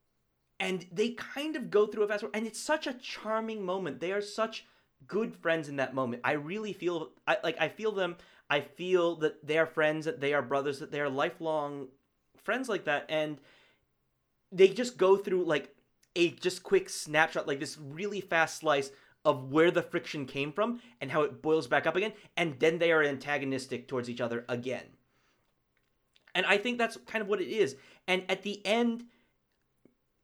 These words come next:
it's about Kaneda accepting that Tetsuo is gone. And this could be a different way. It could be the death of Tetsuo. It could be Tetsuo moving on, becoming his own person.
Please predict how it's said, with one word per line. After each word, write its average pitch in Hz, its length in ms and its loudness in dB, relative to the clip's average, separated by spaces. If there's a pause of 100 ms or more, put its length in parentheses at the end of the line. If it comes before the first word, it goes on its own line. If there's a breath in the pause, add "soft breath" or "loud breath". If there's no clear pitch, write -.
it's 180 320 4 (100)
about 175 320 2
Kaneda 180 420 -2
accepting 151 580 -4
that 139 140 -4
Tetsuo 139 720 0
is 131 200 -4
gone. 135 420 2
And 151 220 -2
this 220 260 -6 (240)
could 311 160 -4
be 285 300 -8
a 233 80 -2
different 269 240 -6
way. 233 100 2
It 165 160 -6
could 196 180 4
be 175 280 -6 (240 loud breath)
the 143 120 -6
death 156 300 0
of 147 80 -8
Tetsuo. 131 560 -2
It 147 140 -6
could 170 120 -6
be 156 100 -8
Tetsuo 147 460 -4
moving 143 300 -4
on, 139 180 0
becoming 135 360 -4
his 135 140 -4
own 127 160 -2
person. 233 420 -4